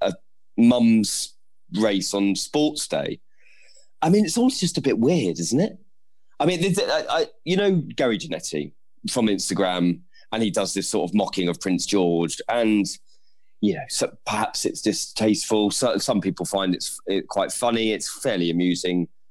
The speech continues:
at times. But then to then go this one step further, and I think you're right. I think that kids should be off limits. Um,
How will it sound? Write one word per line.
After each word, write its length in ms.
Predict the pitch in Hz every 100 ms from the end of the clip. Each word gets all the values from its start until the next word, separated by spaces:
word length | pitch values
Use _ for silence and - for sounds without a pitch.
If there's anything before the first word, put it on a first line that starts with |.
| -
at 160 | 95 -
times. 840 | 113 107 107 107 - - - - -
But 160 | 147 143
then 200 | 175 185
to 180 | - 143
then 260 | 170 165
go 200 | 156 151
this 320 | 139 143 - 139
one 260 | 135 131
step 340 | 123 - 120 -
further, 760 | - 160 131 98 76 71 87 - - - - - 110
and 680 | 110 107 107 107 107 104 98
I 100 | 156
think 180 | 170 135
you're 120 | 139
right. 180 | 180 120
I 60 | 104
think 200 | 135 117
that 140 | 95
kids 540 | 131 123 107 - - - -
should 280 | - 170
be 120 | 135 98
off 200 | 73 78
limits. 540 | 78 76 - - - - - - - 98
Um, 520 | 101 101 98 101